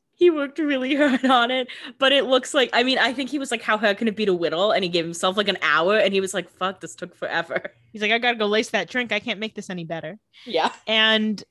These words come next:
Speaker 2: Jeremy said, "Making it was harder than it looks." And so they kinda laugh. They kind of leave it in a positive moment.
Speaker 1: He's so cute. He, I just,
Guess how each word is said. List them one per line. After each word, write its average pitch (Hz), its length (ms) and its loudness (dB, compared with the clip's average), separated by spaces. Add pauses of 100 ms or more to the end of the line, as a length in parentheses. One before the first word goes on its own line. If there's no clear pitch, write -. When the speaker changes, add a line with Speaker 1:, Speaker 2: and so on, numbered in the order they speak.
(100)
Speaker 2:
Jeremy 240 320 2
said, 226 220 0
"Making 226 400 -2
it 220 100 -6
was 202 140 -8
harder 180 240 -4
than 170 120 -6
it 156 120 -10
looks." 175 540 -10
And 214 120 -4
so 277 60 -2
they 302 100 0
kinda 392 260 0
laugh. 196 520 0
They 302 100 0
kind 381 180 -2
of 330 100 -2
leave 262 220 0
it 226 60 0
in 226 140 2
a 214 40 0
positive 202 520 0
moment. 165 480 -8 (340)
Speaker 1:
He's 339 240 2
so 311 300 2
cute. 311 540 0
He, - 180 0
I 311 140 2
just, 359 180 -8